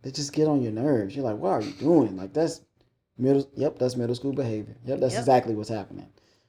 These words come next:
Speaker 1: Uh, so as a teacher, you gotta kinda check yourself. "All right, this is a ninth
Speaker 2: Yeah.
Speaker 1: grader.
Speaker 2: Yeah.
Speaker 1: I should know what to expect by now. Shame on
Speaker 2: Mm-hmm.
Speaker 1: me if I get upset."
Speaker 2: Yeah.
Speaker 1: So,
Speaker 2: Yeah.
Speaker 1: so as you are kinda coming to the end of your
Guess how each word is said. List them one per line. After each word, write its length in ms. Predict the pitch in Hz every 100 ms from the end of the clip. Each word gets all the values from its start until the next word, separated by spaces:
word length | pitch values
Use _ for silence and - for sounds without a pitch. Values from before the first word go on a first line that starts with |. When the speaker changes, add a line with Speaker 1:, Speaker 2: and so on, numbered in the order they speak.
| _
Speaker 1:
Uh, 380 | 123 131 123 123
so 160 | 120 131
as 140 | 120
a 40 |
teacher, 280 | 117 143 143
you 140 | 107 107
gotta 200 | 104 104
kinda 260 | 104 98
check 240 | 95 101 95
yourself. 380 | 95 98 98 - - - 90
"All 120 | 98
right, 260 | 82 78 -
this 180 | 110
is 100 | 110
a 40 | 101
ninth 220 | 92 92 -
Speaker 2:
Yeah. 60 | 90
Speaker 1:
grader. 320 | 95 92 92
Speaker 2:
Yeah. 240 | 101 170 156 - -
Speaker 1:
I 100 | 127
should 160 | 135
know 120 | 127
what 120 | 127 127
to 140 | 131
expect 380 | 120 - 113 110
by 100 | 104
now. 280 | 98 92 98
Shame 260 | - 147
on 80 | 151
Speaker 2:
Mm-hmm. 60 | 143
Speaker 1:
me 140 | 139 117
if 100 | 107
I 80 |
get 140 | 107 107
upset." 380 | 110 - 101 - -
Speaker 2:
Yeah. 120 | - 135 120
Speaker 1:
So, 240 | 110 107 _ -
Speaker 2:
Yeah. 220 | 160 143 - _ _
Speaker 1:
so 480 | - 147 131 120 - _ _
as 360 | - 113 123 131
you 300 | 147 151 147
are 200 | 135 127
kinda 260 | 127 123 120
coming 300 | 123 127 117
to 580 | - 127 123 117 117 117 _ _ _ -
the 240 | 123 117
end 200 | 113 123
of 140 | 123
your 720 | 113 117 113 113 110 107 107